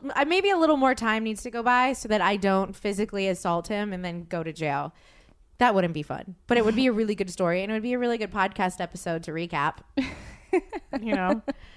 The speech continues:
so maybe it would be worth it to go to jail. Um,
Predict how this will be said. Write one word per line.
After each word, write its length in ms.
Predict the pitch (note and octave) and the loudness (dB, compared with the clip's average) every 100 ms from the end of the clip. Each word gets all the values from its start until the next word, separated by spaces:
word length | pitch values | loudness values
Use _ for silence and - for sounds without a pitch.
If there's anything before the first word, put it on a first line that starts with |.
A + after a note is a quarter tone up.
| - | -6
so 140 | - | -2
maybe 380 | A3+ C#4+ D#4+ F4 | 2 4 4 4
it 20 | |
would 140 | E4+ D4+ | 4 2
be 100 | D4+ | 4
worth 260 | C#4+ E4+ | 4 4
it 120 | G3 | 0
to 80 | - | -4
go 100 | F#3 | -4
to 80 | F3 | -4
jail. 380 | F3 D#3+ A2 F2 - - - - - - | -4 -6 -6 -10 -18 -20 -20 -20 -20 -8
Um, 720 | G#3 G3+ G#3 G#3+ G#3+ G#3+ A3 | 2 4 6 4 4 2 -2